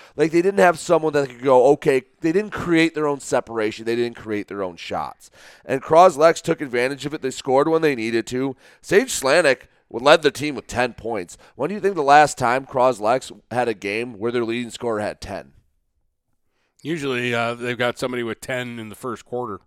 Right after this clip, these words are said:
Speaker 1: Right. Uh, Zach Kretsch had eight. Donovan McDonald had eight as well. Jake Townsend and Trey Kolakovich e-, c-, combined for eleven points.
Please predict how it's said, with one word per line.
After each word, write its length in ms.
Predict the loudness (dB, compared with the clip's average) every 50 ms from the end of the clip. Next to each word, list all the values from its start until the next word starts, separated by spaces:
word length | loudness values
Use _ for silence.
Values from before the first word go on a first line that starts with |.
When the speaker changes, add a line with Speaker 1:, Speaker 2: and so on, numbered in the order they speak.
| _ _
Speaker 1:
Right. 400 | -4 2 4 6 6 4 2 -4 _ _ _ _ _ _ -4
Uh, 280 | 0 4 4 4 4 4
Zach 340 | 4 8 8 8 8 6
Kretsch 460 | 0 -2 2 4 6 6 4 2 -2 0
had 320 | 2 4 4 4 4 2 2
eight. 320 | 2 2 2 2 -2 0
Donovan 440 | 2 4 4 4 4 2 -2 -4 -4
McDonald 580 | -6 -4 -2 0 0 2 2 2 2 0 0 -4 _ _ _ -8
had 340 | 0 4 6 6 6 4 2 -2
eight 240 | -2 -2 -2 0 0
as 160 | 0 0 -2
well. 400 | -2 -2 2 4 4 4 2 2 _ _ _ _ _ _ _ -4
Jake 200 | -2 -2 0 0
Townsend 400 | 4 4 6 6 4 2 -2 -8
and 80 | -8 -4
Trey 220 | 0 0 0 0
Kolakovich 720 | 0 2 4 4 4 4 2 -2 -4 -6 -6 -6 -6 -16 -18 _ _ _ _ _ _ -12 -12
e-, 40 | -12 _ -12 -10
c-, 120 | -10 -10 -8 -2
combined 760 | -4 -4 -2 0 2 4 6 6 4 4 2 0 -4 -10 -16 _ _ _ _
for 800 | _ _ -2 0 2 4 6 6 6 4 4 2 2 0 -4 _ _ -6
eleven 420 | -4 0 2 2 2 2 0 -8
points. 600 | -10 -10 -8 -8 -8 -10 _ -20 -20 -20 -20 _